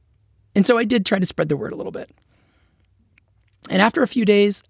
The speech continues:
I got a notification that someone had made a new bid. So naturally, I tracked him down and I got him on a Zoom call.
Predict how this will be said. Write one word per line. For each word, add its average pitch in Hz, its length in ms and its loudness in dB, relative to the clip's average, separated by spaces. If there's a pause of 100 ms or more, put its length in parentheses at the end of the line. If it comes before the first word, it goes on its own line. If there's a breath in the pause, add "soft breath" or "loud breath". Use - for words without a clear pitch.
(120)
I 233 80 -2
got 254 140 0
a 262 40 4
notification 226 720 2
that - 180 -6
someone 226 500 2
had - 420 -2
made 220 240 2
a 226 40 6
new 233 160 6
bid. 294 320 -2 (840)
So - 160 0
naturally, 180 560 0 (240)
I 208 60 -2
tracked 220 280 -2
him 196 100 4
down 170 320 -2 (600)
and 143 100 -2
I 131 40 -4
got 98 140 -6
him 90 100 -10
on 92 60 -12
a 113 60 -10
Zoom 117 160 -12
call. - 300 -16